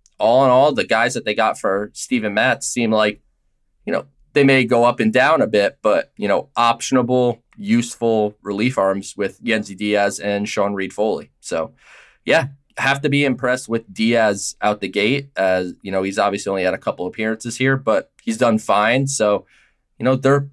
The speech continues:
they're, they definitely have some relievers. That's the one thing that they've been able to pull guys in and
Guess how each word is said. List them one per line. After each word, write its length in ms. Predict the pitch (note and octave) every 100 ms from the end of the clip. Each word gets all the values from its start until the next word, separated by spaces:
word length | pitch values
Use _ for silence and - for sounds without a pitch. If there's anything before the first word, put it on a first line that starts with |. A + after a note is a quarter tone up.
| -
they're, 320 | A#2+ A#2 A#2
they 140 | A#2+
definitely 300 | A#2 D3+ A#3+
have 120 | C4 A3
some 160 | C3
relievers. 540 | G2+ F2+ A#2 A2 - -
That's 200 | C#3+ C#3
the 80 |
one 280 | D3+ A2+ B2
thing 300 | A#2+ C#3 C#3
that 320 | G#2 G#2 F#2 -
they've 160 | A2+ A2
been 140 | A2
able 180 | A2 G2+
to 80 | F#2
pull 300 | - G#2 G#2
guys 300 | G2+ G2 G2
in 220 | G#2+ G#2+
and 200 | F#2